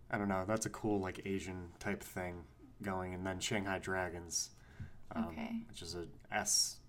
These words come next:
Speaker 1: a dragon
Speaker 2: So,
Speaker 1: shaped like an S.
Speaker 2: so these are the ones that I'm comparing it to.
Speaker 1: Yeah, so these
Speaker 2: Okay.
Speaker 1: are the original ones, last
Speaker 2: Okay.
Speaker 1: year's teams. The ones we are seeing are the eight new teams that have
Speaker 2: Mm.
Speaker 1: joined this year.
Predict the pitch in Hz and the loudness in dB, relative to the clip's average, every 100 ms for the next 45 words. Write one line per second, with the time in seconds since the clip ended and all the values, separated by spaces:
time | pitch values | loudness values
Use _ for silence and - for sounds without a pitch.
0 | - - 104 104 104 101 104 110 117 - | -4 0 6 8 8 6 4 2 0 0
1 | 226 - - - - 214 202 226 247 262 | 0 2 0 0 0 2 4 4 6 4
2 | 240 220 202 196 196 196 185 190 190 196 | 6 6 6 6 4 4 4 6 4 2
3 | 202 202 175 180 - - 85 - - - | 0 2 0 -2 -4 -2 -2 -2 -6 -4
4 | 98 82 - 104 135 - 120 110 110 104 | -2 0 4 8 10 10 10 10 8 8
5 | 120 117 117 110 104 104 101 101 - 220 | 4 4 4 4 4 4 4 2 2 6
6 | 113 110 110 110 104 98 - 101 92 87 | 10 10 10 4 2 2 0 -2 -2 -4
7 | 87 - 101 98 101 123 123 117 110 - | -4 -4 -2 2 4 6 6 6 6 4
8 | 113 110 104 98 95 95 - - - 131 | 2 2 2 2 0 -2 -4 -12 6 8
9 | 143 135 113 113 - 113 101 95 92 - | 8 6 6 6 4 2 4 2 0 -4
10 | - 104 107 95 104 104 98 98 - - | 0 4 6 6 4 4 4 2 0 -4
11 | 90 78 | -6 -8